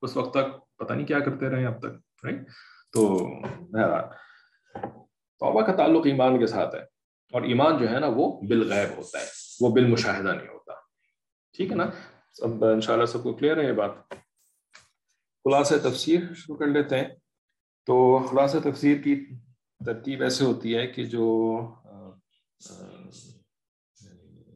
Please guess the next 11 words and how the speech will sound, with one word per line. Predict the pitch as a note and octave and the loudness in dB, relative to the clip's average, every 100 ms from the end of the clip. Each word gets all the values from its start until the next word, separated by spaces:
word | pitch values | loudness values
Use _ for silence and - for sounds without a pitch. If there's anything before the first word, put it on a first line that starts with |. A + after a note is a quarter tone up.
| F#2 F#2+ | -20 -20
جو | - - - | -20 -20 -8
underlined | G#2+ A2 G#2+ G#2 A#2+ C3+ A#2+ | -2 -2 0 0 0 0 -4
ہوتا | G#2+ A#2 | -6 -8
ہے، | E3 - - - - - - - - - _ _ _ _ _ _ _ _ - | -10 -12 -20 -20 -20 -14 -14 -14 -20 -20 _ _ _ _ _ _ _ _ -4
خط | B2+ - | -2 0
کشیدہ | A2+ - A2+ A2+ A2 - _ _ - | 0 0 2 2 2 -6 _ _ 0
کہتے | A2 G#2+ | 4 4
ہیں | G2+ | 2
اس | G2+ G2 | 0 0
کو، | G#2 G2 | 2 2
یا، | F#2+ F#2+ F#2 | 2 2 0